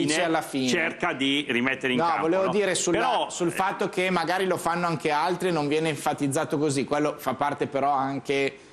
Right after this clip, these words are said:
Speaker 2: del, del ruolo, no? Se tu sei un calciatore dell'Inter o del Milan o della Juve sei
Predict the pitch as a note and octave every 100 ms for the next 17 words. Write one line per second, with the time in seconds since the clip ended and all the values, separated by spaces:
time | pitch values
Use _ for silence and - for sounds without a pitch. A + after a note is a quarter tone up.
0 | - - B2 C3+ C3 B2 C3+ C3 C3+ E3
1 | F3 A#2+ A#2 C#3+ D#3 - C#3 D#3+ - D3+
2 | D3+ C3 C#3+ C3 C#3 D#3 E3 F3 F3 F#3+
3 | F#3+ D3+ C3+ C3+ D3+ F#3 D#3+ D3+ F#3+ A3
4 | E3 E3+ E3+ - C#3+ D3+